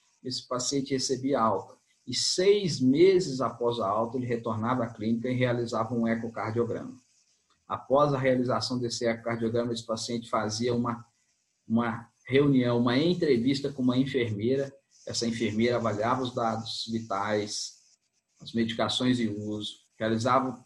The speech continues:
teste de qualidade de vida, o teste de caminhada de seis minutos, o Minimentam e avaliava todos os critérios de fragilidade.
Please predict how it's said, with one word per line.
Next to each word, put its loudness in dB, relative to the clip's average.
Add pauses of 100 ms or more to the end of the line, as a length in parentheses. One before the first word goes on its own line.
teste 0
de -10
qualidade 0
de -12
vida, -2
o -2
teste 0
de -10
caminhada -4
de -14
seis -6
minutos, -6 (420)
o -8
Minimentam 6 (160)
e 2
avaliava 2
todos 0
os -2
critérios -2
de -12
fragilidade. -6